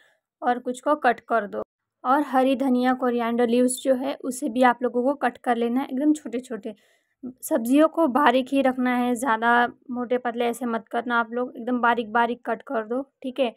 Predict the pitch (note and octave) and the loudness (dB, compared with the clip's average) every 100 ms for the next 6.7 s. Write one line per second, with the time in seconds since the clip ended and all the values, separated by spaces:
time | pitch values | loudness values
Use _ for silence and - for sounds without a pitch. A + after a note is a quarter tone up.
0 | _ _ _ - A#3+ C4 A#3+ A#3 A3+ A#3 | _ _ _ -4 0 2 0 0 2 2
1 | B3 B3+ - A3+ A3 B3 C#4 B3+ B3 A#3 | 0 -6 -4 -2 4 2 4 2 2 2
2 | A3+ A#3+ B3 A#3 A3+ A#3+ A3+ A3+ A3+ A3+ | 2 2 2 0 -2 -6 -4 -4 -2 -2
3 | A3+ A3+ A3+ A3+ C4+ C#4+ A3+ A3+ A3+ A3+ | -2 0 0 0 -4 -4 -2 -2 -4 -2
4 | A3+ A3+ A3 A3+ A3+ _ _ _ C#4+ C4 | -2 -2 2 2 2 _ _ _ -4 0
5 | C#4 C4 C4 D4+ A3+ C4 B3+ C#4 C4+ B3+ | 2 2 2 0 0 0 2 2 -2 -4
6 | - B3 A#3+ A#3+ B3 B3 D#4+ | -4 -4 -2 -2 -2 -4 -4